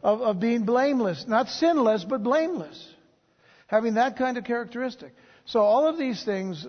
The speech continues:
are magnified in these hundred forty-four thousand when they appear on the scene during the time of the tribulation period. Now, we ended our study in verses six and seven last time in dealing with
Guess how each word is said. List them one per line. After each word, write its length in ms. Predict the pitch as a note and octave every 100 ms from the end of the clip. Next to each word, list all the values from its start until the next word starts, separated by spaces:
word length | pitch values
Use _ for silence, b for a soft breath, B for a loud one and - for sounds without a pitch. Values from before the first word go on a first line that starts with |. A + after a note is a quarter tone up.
| - -
are 260 | G#3 G3+ G3
magnified 960 | F#3+ A3 D4+ D#4 A#3+ F3 F#3+ F3+ F#3+
in 120 | F#3+ F#3+
these 140 | F#3+
hundred 300 | G3 G3 F3
forty-four 380 | F3+ F3+ D#3+ E3+
thousand 480 | G3+ C4+ F#3 F3 E3 B B -
when 200 | G3 F#3+
they 240 | F#3+ F#3+
appear 360 | G3+ C#3+ G3+ F#3
on 100 | F3+
the 80 |
scene 240 | D#3 G3+ F3+
during 240 | E3+ F3
the 80 | D#3+
time 320 | - F3 E3+
of 60 | E3
the 80 | D3+
tribulation 560 | F3+ D#3+ E3+ D#3+ E3+
period. 320 | C#3 B3 A3
Now, 200 | F3+ F#3+ B B B B
we 180 | G#3 G#3+
ended 220 | D4+ D#4
our 140 | B3+ G#3+
study 520 | - A#3 A3 G3 F3+
in 240 | A3+ G#3 G3
verses 340 | G3+ G3 G3+
six 280 | - C4+ -
and 100 | A#3+
seven 460 | - A3 F#3+ G3+ F3 B B
last 320 | G3+ F#3+ F#3
time 300 | - G3 G3
in 200 | G#3+ F#3+
dealing 520 | E3 B3 C#4+ C#4 A#3+ G#3
with 440 | C#4 G#3 F#3 G3